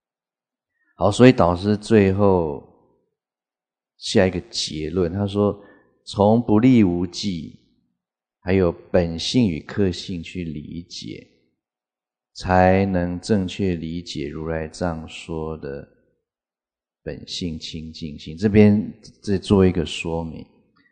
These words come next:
客性与本性，它是在《阿含经》里面就出现了，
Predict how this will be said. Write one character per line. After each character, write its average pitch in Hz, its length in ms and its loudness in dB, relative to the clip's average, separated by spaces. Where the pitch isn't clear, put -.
客 139 180 6
性 123 380 6
与 76 420 -6
本 76 260 -6
性， 85 480 -4
它 98 460 2
是 95 200 -8
在 92 140 -4
《阿 104 160 0
含 92 160 4
经》 92 160 0
里 78 140 -2
面 85 200 0
就 82 120 -2
出 82 340 -8
现 80 420 -6
了， 67 80 -18